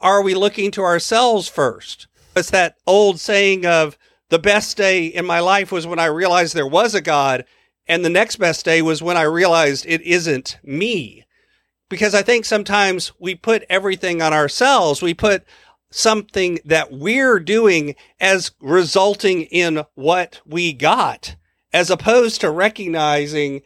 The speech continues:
that it's in relationship with God that it comes about.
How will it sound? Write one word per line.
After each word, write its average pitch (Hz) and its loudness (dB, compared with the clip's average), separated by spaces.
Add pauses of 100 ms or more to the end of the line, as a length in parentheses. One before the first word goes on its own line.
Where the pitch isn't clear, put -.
(220)
that 170 0
it's 165 -4 (160)
in 185 2
relationship 165 0 (340)
with 151 0
God 180 2
that 143 0
it 143 -6
comes 143 -4
about. 147 -2